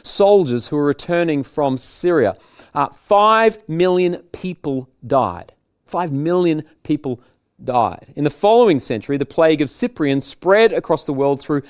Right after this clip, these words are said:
Africa. It was transmitted person to person, and anyone who, uh, well, half of all people who, who encountered the disease died.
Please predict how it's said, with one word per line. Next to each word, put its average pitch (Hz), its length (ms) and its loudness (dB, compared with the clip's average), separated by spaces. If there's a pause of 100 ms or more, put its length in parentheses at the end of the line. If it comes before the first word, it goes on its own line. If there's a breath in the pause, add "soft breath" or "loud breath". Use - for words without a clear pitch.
(180 soft breath)
Africa. 156 540 -4 (180 loud breath)
It 247 160 2
was 254 160 -2
transmitted 156 680 -2
person 208 440 0
to - 100 -10
person, 120 680 -2 (540 soft breath)
and 170 220 0
anyone 208 480 4
who, 156 220 4 (240 soft breath)
uh, 156 260 4
well, 160 340 2
half 254 440 2
of 190 120 4
all 185 280 4
people 143 560 -4 (240 soft breath)
who, 156 320 4
who 156 220 0
encountered 175 640 -4
the 139 60 -8
disease 117 600 -4 (240)
died. 117 480 0